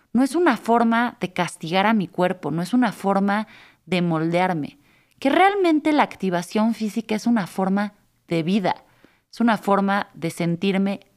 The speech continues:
mejor conmigo misma. Y agradezco que Arleta haya sido una de esas personas.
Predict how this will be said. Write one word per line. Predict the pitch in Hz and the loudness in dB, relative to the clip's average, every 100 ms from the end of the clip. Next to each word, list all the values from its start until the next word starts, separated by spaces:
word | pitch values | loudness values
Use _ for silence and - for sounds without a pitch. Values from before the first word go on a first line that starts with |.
| - | -8
mejor | 165 170 165 - 214 - - _ _ - | -2 -2 -2 0 0 0 -8 _ _ -10
conmigo | 170 170 175 175 170 | -4 -2 -2 -2 -2
misma. | 151 139 - - - _ _ _ _ _ _ - | -4 -6 -10 -20 -20 _ _ _ _ _ _ -2
Y | 262 | 2
agradezco | 269 302 330 370 - 311 339 - | 4 4 4 0 0 0 0 -2
que | 247 | 0
Arleta | 240 262 277 285 | 2 2 0 2
haya | 302 285 | 0 0
sido | - 240 | 0 0
una | 247 226 | 2 2
de | 202 | -2
esas | 226 226 | -4 -6
personas. | - 165 160 190 180 - - | -4 -8 -4 -2 -2 -6 -18